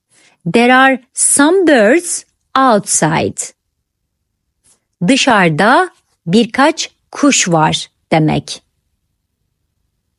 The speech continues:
Do you want some coffee? Biraz kahve ister misin? Şimdi de any ifadesine bakalım.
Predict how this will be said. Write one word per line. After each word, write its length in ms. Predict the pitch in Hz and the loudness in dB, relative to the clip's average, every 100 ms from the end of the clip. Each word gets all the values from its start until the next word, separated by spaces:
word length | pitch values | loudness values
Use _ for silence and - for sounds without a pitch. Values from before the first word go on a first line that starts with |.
| _ _ _ 180 | _ _ _ -2
Do 240 | 180 294 | 0 2
you 440 | 311 349 330 - 214 | 4 4 2 0 0
want 400 | 214 311 339 - | 2 2 2 -2
some 320 | - 339 339 - | -2 -2 -2 0
coffee? 460 | 359 339 349 349 381 _ _ _ _ _ _ _ _ _ | -2 2 2 2 0 _ _ _ _ _ _ _ _ _
Biraz 260 | 349 370 - | 2 2 2
kahve 540 | - 320 311 330 320 - _ _ | 0 0 2 2 0 -6 _ _
ister 440 | - - 294 349 | -6 -2 0 0
misin? 560 | 440 415 - 285 269 320 _ _ _ _ _ _ _ _ _ _ _ _ _ _ _ _ _ _ _ _ _ _ _ _ _ _ _ _ _ _ _ _ _ _ _ _ - _ | 0 -2 -2 0 0 -2 _ _ _ _ _ _ _ _ _ _ _ _ _ _ _ _ _ _ _ _ _ _ _ _ _ _ _ _ _ _ _ _ _ _ _ _ -20 _
Şimdi 440 | - 359 233 180 | -4 0 0 2
de 280 | 285 370 349 - _ | 2 0 -2 -10 _
any 320 | 302 269 196 143 | 0 2 2 0
ifadesine 720 | - - 165 156 156 165 156 | -6 -2 0 0 -4 -2 -2
bakalım. 440 | 156 156 151 156 | -2 -2 -2 -4